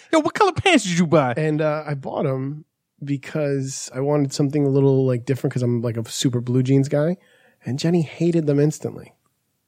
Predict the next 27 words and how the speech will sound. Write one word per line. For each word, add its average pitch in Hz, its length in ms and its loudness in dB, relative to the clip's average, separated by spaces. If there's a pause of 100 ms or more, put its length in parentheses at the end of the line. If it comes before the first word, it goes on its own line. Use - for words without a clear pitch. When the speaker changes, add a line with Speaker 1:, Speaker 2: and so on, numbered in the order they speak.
(420)
Speaker 2:
I'm 139 60 -2
gonna, 170 120 2
I'm 156 160 -2
gonna 175 180 2
try 165 180 -2
'em 151 100 2
on 143 100 0
for - 80 -8
Speaker 1:
They 151 60 4
Speaker 2:
you. 135 60 2
Speaker 1:
were 110 80 0
slacks 151 680 -4
or 117 60 0
jeans? 117 320 0
Speaker 2:
Jeans, 175 420 2
but 123 120 -10
they 135 80 -4
were 131 60 0
like 160 260 4
Speaker 1:
Oh. 131 40 -4
Speaker 2:
a, - 20 -8
like 117 200 -8
a 123 60 -8
navy 139 320 -2
blue 135 220 0
dyed 127 380 -2
jean 113 460 -4